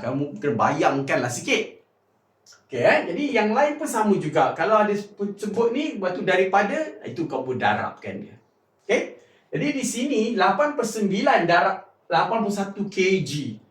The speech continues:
Kalau kamu hafal sifir sembilan, kamu tahu sembilan darab sembilan, lapan puluh satu. Jadi, di sini potong dapat satu, potong dapat sembilan. Jadi, kita darabkan lapan darab sembilan ialah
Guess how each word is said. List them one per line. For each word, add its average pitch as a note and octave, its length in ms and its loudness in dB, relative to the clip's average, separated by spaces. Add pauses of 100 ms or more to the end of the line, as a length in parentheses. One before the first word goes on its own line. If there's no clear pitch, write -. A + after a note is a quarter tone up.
(480)
Kalau D3 240 0
kamu E3 240 -2
hafal A#3 240 0
sifir E3+ 240 -4
sembilan, C#3 320 -4
kamu D3+ 220 -4 (100)
tahu F#3 240 2
sembilan E3+ 440 2 (120)
darab C#3+ 320 2
sembilan, A#3 680 0 (360)
lapan C3+ 300 0 (100)
puluh A2+ 80 -6
satu. G2+ 380 -10 (420)
Jadi, D#3 240 -6 (120)
di C#3 40 -10
sini F#3 320 -4
potong A3 560 0
dapat G3+ 160 -6
satu, B3 560 -6
potong D3+ 480 -2
dapat B2+ 400 -2
sembilan. B2+ 600 0 (440)
Jadi, A2+ 320 -6
kita B2+ 320 -6
darabkan D3+ 720 0
lapan C3 560 0
darab A#2+ 320 -2
sembilan C3+ 520 0 (440)
ialah - 400 -2